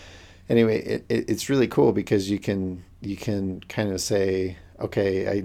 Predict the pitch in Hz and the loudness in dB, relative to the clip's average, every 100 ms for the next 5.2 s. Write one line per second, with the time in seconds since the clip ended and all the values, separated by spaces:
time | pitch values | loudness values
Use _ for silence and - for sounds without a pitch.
0 | - 104 104 104 98 110 95 98 85 - | -2 -2 0 -2 -2 -4 -2 -4 -6 -6
1 | 101 87 90 101 101 - - - 95 92 | -6 -6 -4 -2 0 -2 -6 -4 -2 -2
2 | 87 101 98 90 98 98 95 92 - 92 | 0 -2 0 -2 -2 0 0 -2 -6 -8
3 | 90 87 104 98 95 90 92 - - - | -8 -4 -4 -2 -4 -6 -10 -16 -18 -18
4 | - 110 101 - 92 87 87 - 104 95 | -6 -2 0 -2 -4 -4 -8 -4 -2 0
5 | 90 - | -2 -8